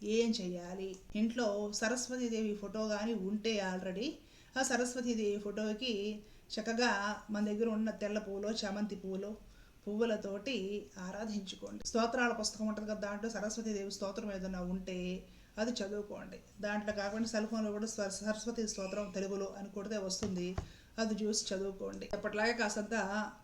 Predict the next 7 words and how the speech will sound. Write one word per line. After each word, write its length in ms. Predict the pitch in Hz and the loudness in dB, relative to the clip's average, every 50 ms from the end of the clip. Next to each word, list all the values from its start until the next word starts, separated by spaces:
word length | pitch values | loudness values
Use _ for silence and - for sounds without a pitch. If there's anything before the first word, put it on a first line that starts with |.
| - - - - - - - - | -20 -20 -20 -20 -20 -16 -6 2
ధూపదీపము, 760 | 202 226 208 208 220 202 214 208 202 214 202 196 208 208 208 - - - - - - - - - - - - - - - | 4 4 4 6 2 2 2 0 0 0 -2 0 -2 -2 -4 -6 -12 -16 -18 -18 -18 -18 -18 -20 -20 -20 -20 -18 -4 -2
మీకు 280 | 240 254 262 247 220 226 | 0 0 0 2 2 4
ఓపిక 260 | 214 214 214 220 214 | 4 4 2 2 -2
ఉంటే 540 | 202 202 202 233 226 208 196 196 208 214 - - - - - - - | -2 -4 -2 -2 -2 0 -2 -2 -4 -6 -10 -14 -20 -20 -12 -2 0
అంత 500 | 220 226 226 233 208 185 185 202 214 202 - - - - - - - - - - | 0 2 2 2 2 2 2 2 0 0 -2 -6 -10 -12 -14 -16 -16 -4 0 0
చక్కెర 200 | 226 226 233 226 | 2 2 2 2
పొంగలి, 520 | 214 208 202 208 202 190 185 196 190 185 | 2 0 -2 -4 -2 -4 -4 -4 -6 -8